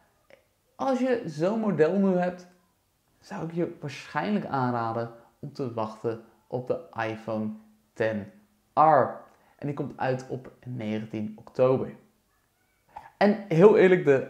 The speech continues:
iPhone X R is ook niet goedkoop, maar hij is wel een stuk voordeliger dan de iPhone X S en zeker dan de iPhone X S Max. Maar je krijgt wel ten opzichte van een iPhone acht, een iPhone zeven, een iPhone zes S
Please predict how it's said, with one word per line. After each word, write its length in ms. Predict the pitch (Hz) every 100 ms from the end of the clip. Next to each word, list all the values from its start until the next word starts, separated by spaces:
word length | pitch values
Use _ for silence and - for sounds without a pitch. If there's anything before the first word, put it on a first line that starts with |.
| -
iPhone 360 | 151 160 170
X 60 | 156
R 280 | 175 - 147
is 160 | 147
ook 80 | 151
niet 240 | 143 135 -
goedkoop, 840 | - - 135 - - 294 220 170 - - _ _ _
maar 120 | 185
hij 100 | 208
is 60 | 214
wel 80 | 214
een 60 |
stuk 320 | 214 - 226 -
voordeliger 600 | 196 131 160 202 165 143
dan 140 | 147
de 100 | 139
iPhone 340 | 123 123 127 123
X 480 | 120 107 110 117 -
S 100 | 117
en 100 | 117 -
zeker 320 | - 113 110
dan 120 | 110 113
de 180 | 110 - - 120
iPhone 300 | 123 127 131
X 360 | 120 110 147
S 40 | 147
Max. 580 | 165 226 277 - - - _ _ _ _ _ _ _ _ _ _ _ -
Maar 160 | 202 247
je 80 |
krijgt 340 | 247 254 175 160
wel 260 | 240 226
ten 140 | 214 175
opzichte 400 | 156 151 139 127
van 280 | 120 117 113
een 240 | 110 107 -
iPhone 320 | 120 123 127
acht, 380 | 127 131 - -
een 120 | 87
iPhone 260 | 127 131 131
zeven, 400 | 127 127 131 123
een 60 |
iPhone 300 | 139 135 143
zes 400 | 131 127 - 135
S 120 | 135